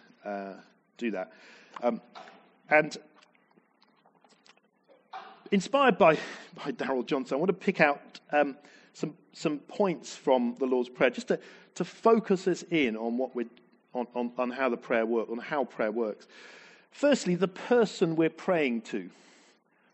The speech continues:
That matters, doesn't it? Prayer only works because of the one to whom we pray. If I were to pray to Ruth to change the fate of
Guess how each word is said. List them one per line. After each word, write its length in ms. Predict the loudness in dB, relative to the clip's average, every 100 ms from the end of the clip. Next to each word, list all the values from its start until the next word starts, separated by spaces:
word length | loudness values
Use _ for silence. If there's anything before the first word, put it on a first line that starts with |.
| _ 2
That 240 | 2 4
matters, 560 | -2 -2 -4 -10 -10 -16 -20 -20 -20 _ _ _ _ _ _ _ _ _ _ _ _ -14
doesn't 180 | -8 -6
it? 120 | -4
Prayer 320 | 8 8 10
only 280 | 8 6 4
works 360 | 4 0 -2 -4
because 600 | -4 0 2 2 -4 -14 _ -20 -20 -4
of 140 | -2 0
the 80 |
one 320 | 0 0 -2 -6
to 100 | -14
whom 360 | -6 -4 -2
we 160 | -4 -6
pray. 520 | -10 -2 -2 -2 -8 -16 _ _ _ _ _ _ _ -6
If 80 |
I 60 | -4
were 100 | -2
to 100 | -6
pray 320 | -10 0 0 0
to 120 | -6
Ruth 540 | -2 -2 -2 -10 -20 _ -6
to 240 | -4 -4 -8 _ _ _ _ _ _ _ _ _ _ _
change 420 | -8 -6 -4 -6
the 160 | -6 -8 _ _ _ _ _ -4
fate 260 | -2 -2 -8
of 160 | -12